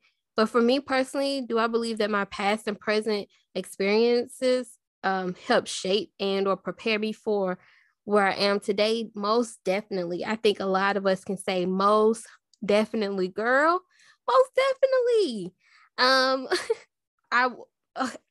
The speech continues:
I mean, most definitely. And I've always tried to play it safe for me personally. I don't know if anybody out there has ever tried to play it safe, but I know I try to play it safe. And sometimes, a lot of times, not sometimes, but a whole lot of times,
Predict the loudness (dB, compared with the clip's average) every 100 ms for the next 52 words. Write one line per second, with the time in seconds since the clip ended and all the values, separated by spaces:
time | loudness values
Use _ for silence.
0 | _ -4 -2 -2 0 0 0 -2 -2 -4
1 | -4 -6 -8 _ -20 _ _ 0 4 4
2 | 4 2 2 0 0 0 -4 -4 -2 -4
3 | -4 -2 -2 -4 -12 0 0 0 -8 _
4 | _ _ _ _ _ -2 0 2 0 -4
5 | -8 -6 0 4 6 6 4 2 -2 -2
6 | -2 -2 -4 -6 -6 -6 -6 -2 0 0
7 | -2 -4 -4 -2 -2 0 2 2 0 _
8 | -20 _ -2 2 4 4 4 2 2 0
9 | 0 0 0 2 0 0 -2 0 2 2
10 | 0 -2 -4 -6 -4 -2 -4 -4 -8 -4
11 | 2 4 4 2 -2 -4 -4 -2 -2 0
12 | 0 0 -6 -2 -2 2 6 6 6 2
13 | -2 -4 -4 -6 -12